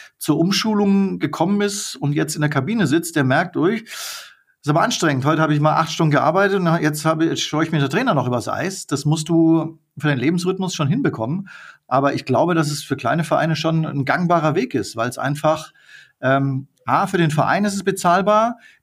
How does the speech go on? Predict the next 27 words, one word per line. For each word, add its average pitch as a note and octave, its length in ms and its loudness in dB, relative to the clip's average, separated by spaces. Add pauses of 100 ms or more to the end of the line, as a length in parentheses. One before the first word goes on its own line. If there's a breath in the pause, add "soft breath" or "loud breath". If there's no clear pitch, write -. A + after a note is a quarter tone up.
der C#3 80 2
Spieler E3+ 400 0
hat D#3 120 -4
ein D3+ 80 0
Auskommen, G#3+ 680 -2
also D3+ 180 -2
er - 160 -2
hat E3+ 160 -4
eine D3+ 140 0
Zukunft A#3 720 -4
und D3+ 100 0
gleichzeitig D#3 640 0
kann D#3 120 -2
er D3+ 120 2
das E3 180 0
tun, E3+ 260 2
was C#3+ 140 2
er C3+ 80 4
liebt, - 220 -2
nämlich D3+ 260 0
Eishockey E3+ 320 -2
spielen D3 300 -2
und C#3 80 -6
bekommt D#3+ 260 -2
noch C#3 140 0
Geld F3 240 -4
dafür D3+ 340 -2